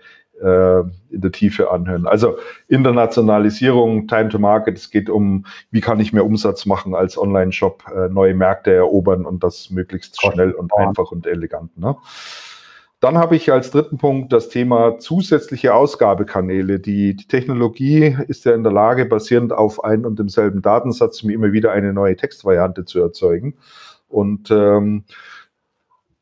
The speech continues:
Speaker 1: ich löse damit letztlich auch die Content-Handbremse im Unternehmen, weil ich nicht mehr drüber nachdenken muss, kann und will ich's mir leisten, eine zweite, dritte, vierte Variante,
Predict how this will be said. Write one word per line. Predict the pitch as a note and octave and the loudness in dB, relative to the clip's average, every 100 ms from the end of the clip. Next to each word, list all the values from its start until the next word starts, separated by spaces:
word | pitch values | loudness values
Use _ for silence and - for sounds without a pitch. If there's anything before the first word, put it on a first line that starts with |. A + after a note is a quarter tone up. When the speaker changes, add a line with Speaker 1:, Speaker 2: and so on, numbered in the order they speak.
| - | -2
Speaker 1:
ich | C3 A2+ | 0 4
löse | B2 F3+ F3+ | 4 4 2
damit | C#3+ B2+ C#3 B2+ | 0 2 0 0
letztlich | C3 C3+ C#3+ B2+ | -2 -4 -6 -4
auch | B2 A#2 | -4 -4
die | A2 | -4
Content-Handbremse | C#3 E3+ C#3 A2 G#2+ G#2+ G#2 G2+ G2 | -2 -2 -4 -4 -6 -4 -4 -4 -2
im | G2 G#2 | -2 -2
Unternehmen, | G#2+ A2 G2+ B2 A#2+ G2+ | -6 -2 0 2 2 2
weil | G2+ G2+ | 2 2
ich | G#2 A#2+ | 0 -6
nicht | A2+ | -4
mehr | A#2+ G#2+ | 0 0
drüber | A2 A2 | 2 0
nachdenken | G2+ G#2+ B2 - A#2+ A2 A2+ A2 A2 A2 | 2 0 0 -2 -2 -2 -2 0 0 -2
muss, | A2+ D3+ - - - - - | 0 0 0 -10 -10 -10 -4
kann | B2 B2 | -2 0
und | A2 | 0
will | A2 A#2+ | 2 0
ich's | A#2+ | 0
mir | A2 G#2+ | 0 2
leisten, | G2+ A2 - A2+ | 4 2 0 -4
eine | G#2 G#2 | 0 -2
zweite, | G#2 G2 G#2+ A2 | 0 0 0 -2
dritte, | A2 G#2+ G2+ | -2 -2 0
vierte | - - A2+ | 0 0 0
Variante, | F2+ E2+ F2 F2 F2+ F2 | 0 0 0 -2 -2 -2